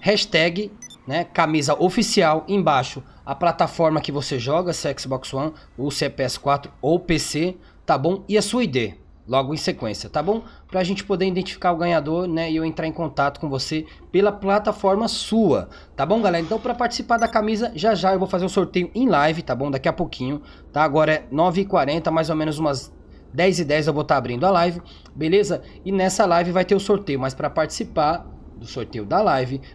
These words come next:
você comenta nesse vídeo aqui, deixa like, tá bom? E comenta, tá bom? O que eu falei aí, tá bom, galera?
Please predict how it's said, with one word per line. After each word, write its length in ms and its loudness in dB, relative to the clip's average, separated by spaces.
você 200 -6
comenta 440 0
nesse 380 2
vídeo 220 -2
aqui, 120 -12
deixa 380 2
like, 460 2
tá 100 0
bom? 220 0
E 100 -6
comenta, 640 2
tá 140 -8
bom? 140 -4
O 40 -4
que 100 -10
eu 60 -2
falei 340 0
aí, 160 -2
tá 140 -8
bom, 160 -2
galera? 300 -6